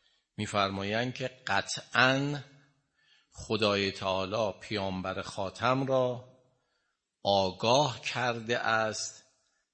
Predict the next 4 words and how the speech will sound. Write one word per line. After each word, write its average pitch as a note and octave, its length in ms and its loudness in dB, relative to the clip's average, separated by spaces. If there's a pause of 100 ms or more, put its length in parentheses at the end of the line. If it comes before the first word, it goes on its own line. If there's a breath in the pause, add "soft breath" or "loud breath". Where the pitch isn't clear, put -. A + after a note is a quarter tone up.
به A2+ 240 -2 (120)
آنچه G2+ 800 2 (720)
در G2+ 360 2
گذشته A2 1160 -2